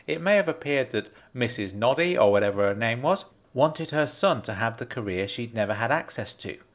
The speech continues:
That wasn't the case. She just wanted him to have a good life and fit into society like a regular person,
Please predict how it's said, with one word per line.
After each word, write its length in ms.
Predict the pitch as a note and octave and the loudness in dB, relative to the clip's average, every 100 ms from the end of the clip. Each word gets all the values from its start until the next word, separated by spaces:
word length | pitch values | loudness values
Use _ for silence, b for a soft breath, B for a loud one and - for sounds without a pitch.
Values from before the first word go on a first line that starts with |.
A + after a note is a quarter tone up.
| b b b - | b b b 0
That 220 | D#3 D3 | 2 2
wasn't 360 | D#3 E3+ C#3+ - | 2 0 0 -10
the 80 | C3+ | -4
case. 540 | F#3 F3+ - - - b b b - | 0 0 0 -8 -14 b b b -10
She 240 | G3 G3+ | -6 -4
just 220 | F#3+ F#3 | -4 -2
wanted 300 | C3+ A2 G#2+ | 0 0 -2
him 120 | G2+ G2 | -8 -6
to 100 | G#2 | -4
have 180 | A2 | -2
a 60 | A#2 | -2
good 260 | A#2+ C#3+ D3 | -2 -2 0
life 380 | F3 C3+ - | 0 0 0
and 120 | G#2+ G2+ | -8 -8
fit 300 | - D3+ D3+ | -6 -4 -4
into 240 | C#3 C3 | -8 -10
society 640 | A#2+ B2+ - F3 E3 - F2+ | -12 -6 0 2 0 -2 -8
like 220 | F#2 - | -6 -2
a 60 | |
regular 340 | B2 C3 B2+ - | 2 2 2 -2
person, 500 | - F#3+ E3+ - | 4 4 2 -4